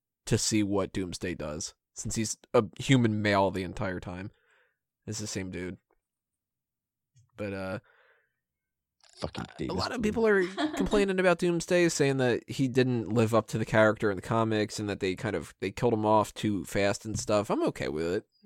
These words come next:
Speaker 1: Like, he died a cool death.
Speaker 3: I think
Speaker 1: And he
Speaker 3: so, too.
Speaker 1: Now, I will admit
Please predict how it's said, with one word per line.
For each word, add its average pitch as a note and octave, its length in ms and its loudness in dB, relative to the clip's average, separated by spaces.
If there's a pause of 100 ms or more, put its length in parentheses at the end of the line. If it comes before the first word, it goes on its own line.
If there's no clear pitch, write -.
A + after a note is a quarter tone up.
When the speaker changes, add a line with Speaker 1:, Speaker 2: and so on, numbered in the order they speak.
Speaker 1:
Like, C3+ 300 -8
he F3+ 120 -4
died B3 240 2
a - 40 -4
cool - 140 -4
death. - 360 -2 (640)
Speaker 3:
I - 60 -4
think - 140 -6
Speaker 1:
And G3+ 60 -2
he - 40 -2
Speaker 3:
so, F4 160 0
too. C4 380 -2 (1200)
Speaker 1:
Now, D#3+ 200 4 (600)
I A#3+ 100 -2
will B3 240 6
admit D3+ 340 4